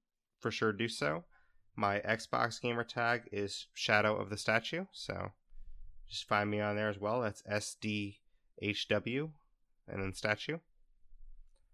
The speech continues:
But those are the main ways to get a hold of me or get a hold of the podcast. If you want to actually listen to the podcast, then the best way to do so is via Radio Public.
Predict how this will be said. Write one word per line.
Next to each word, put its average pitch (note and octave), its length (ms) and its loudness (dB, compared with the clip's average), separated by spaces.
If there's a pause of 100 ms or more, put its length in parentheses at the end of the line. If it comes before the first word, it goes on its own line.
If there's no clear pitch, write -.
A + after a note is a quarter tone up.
(500)
But G#2 80 -2
those A2+ 220 4
are B2 60 0
the A#2+ 80 6
main A#2 260 8
ways A#2+ 300 4 (120)
to G#2+ 280 4
get G2+ 200 2
a G#2 60 -2
hold A#2 320 6
of A#2 100 4
me B2+ 280 4
or G2+ 200 2
get G#2+ 140 0
a - 40 -4
hold G#2 260 2
of G2+ 40 -6
the - 60 -20
podcast. C3+ 720 0 (640)
If A2 260 -2
you A#2+ 140 2
want A#2 260 4
to A#2+ 180 0
actually A2+ 360 2
listen C3 320 2
to G#2 80 0
the G2+ 80 0
podcast, G2 920 2
then G2 400 0 (360)
the - 80 0
best - 380 2
way C3 100 8
to B2+ 80 4
do B2+ 220 2
so C3+ 320 6
is A2 160 6
via G#2 260 2
Radio G#2+ 320 4
Public. A#2+ 460 4